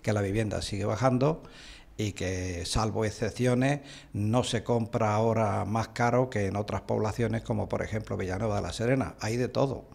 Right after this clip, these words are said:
hay de todo, hay sitios donde, pero como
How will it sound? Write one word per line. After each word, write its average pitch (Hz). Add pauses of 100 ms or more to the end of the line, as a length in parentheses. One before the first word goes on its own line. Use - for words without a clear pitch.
(180)
hay 90
de 87
todo, 113
hay 82
sitios 117 (420)
donde, 104
pero 107
como 101